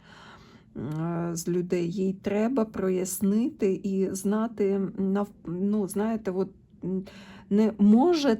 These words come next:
так, а може інакше, а як буде. От буде от так і крапка. І,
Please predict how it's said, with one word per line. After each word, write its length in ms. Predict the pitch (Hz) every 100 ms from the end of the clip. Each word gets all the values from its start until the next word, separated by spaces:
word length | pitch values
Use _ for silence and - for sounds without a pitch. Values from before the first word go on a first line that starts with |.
| -
так, 380 | 208 180 170 165
а 60 |
може 420 | 175 180 190 190 185
інакше, 680 | 185 180 165 123 - 180 -
а 460 | 180 185 196 196 190 - - - -
як 240 | 202 208
буде. 400 | 208 180 - - - - - - - - -
От 140 | 165 - - -
буде 440 | 175 196 214 180
от 320 | 170 175 - -
так 300 | 262 349 269
і 40 |
крапка. 720 | 269 - 185 143 165 165 151 -
І, 340 | 185 196 214